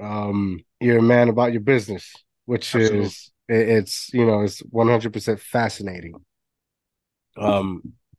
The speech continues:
Speaker 1: what inspired you to, to go on this journey,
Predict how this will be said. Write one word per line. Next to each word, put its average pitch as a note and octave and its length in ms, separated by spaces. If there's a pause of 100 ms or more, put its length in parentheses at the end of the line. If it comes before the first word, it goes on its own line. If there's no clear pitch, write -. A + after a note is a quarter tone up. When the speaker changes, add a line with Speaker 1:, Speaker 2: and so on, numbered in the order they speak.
(1040)
Speaker 1:
what B2+ 240
inspired C3 720
you G#2 360 (840)
to, G#2+ 600 (300)
to A#2 140
go A#2+ 340
on A2+ 160
this G#2+ 180
journey, G#2 800